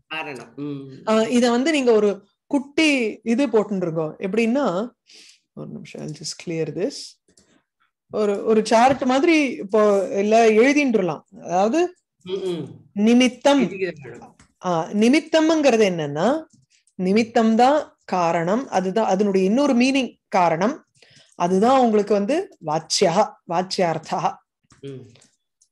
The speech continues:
Speaker 2: நிமித்தி, நிமித்தத்தை கொண்டது. அந்த நிமித்தம் இல்லாமல் இருக்கக்கூடிய,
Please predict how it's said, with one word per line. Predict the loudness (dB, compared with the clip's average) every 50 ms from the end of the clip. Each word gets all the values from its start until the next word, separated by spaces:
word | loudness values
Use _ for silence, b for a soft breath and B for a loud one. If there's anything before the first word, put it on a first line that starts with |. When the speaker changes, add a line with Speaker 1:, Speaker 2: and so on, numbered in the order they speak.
| _ _ _ _ -2
Speaker 2:
நிமித்தி, | 2 4 6 6 6 4 4 2 -2 _ 2 2 2 2 0 -6 -6
நிமித்தத்தை | -2 0 2 2 2 0 0 0 0 0 2 2 2 2 2 2
கொண்டது. | 2 2 2 2 2 2 2 4 4 2 0 -2 -4
அந்த | -2 -2 0 2 2
நிமித்தம் | 4 4 4 4 4 2 2 0 -2 _ -2 0 2 2 2 0
இல்லாமல் | 2 2 2 2 2 2 2 4 4 4 4 4 4 4 2 2 2
இருக்கக்கூடிய, | 0 -2 -2 0 0 0 0 -2 -2 -2 0 0 2 2